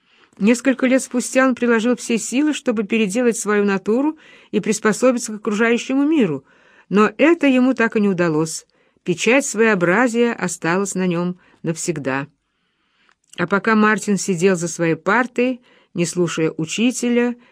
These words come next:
и обдумывал, как бы ему продолжить начавшийся роман. Он ещё не знал, что большинство таких романов не идёт далее первого или, самое большее, второго шага.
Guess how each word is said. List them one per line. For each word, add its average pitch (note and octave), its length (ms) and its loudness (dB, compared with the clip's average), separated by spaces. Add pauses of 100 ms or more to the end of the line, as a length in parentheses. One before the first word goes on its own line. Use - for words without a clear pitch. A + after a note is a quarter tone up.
(120)
и C#3+ 80 -4
обдумывал, G#3+ 680 2
как G#3 340 -2
бы F3 140 -2
ему F3 220 0
продолжить F#3+ 640 -2
начавшийся E3 720 -6
роман. C3+ 500 -4 (640)
Он F3 140 -2
ещё F3+ 260 0
не G3 120 4
знал, F#3 340 0
что D#3 200 -4
большинство D#3+ 680 0
таких D4+ 380 -2
романов F#3 600 -2 (300)
не F#3 200 4
идёт G#3 280 2
далее A3 380 2
первого C4+ 600 2
или, G#3+ 320 2 (220)
самое A#3+ 360 2
большее, A3 380 2
второго G#3 460 2
шага. A3+ 460 -2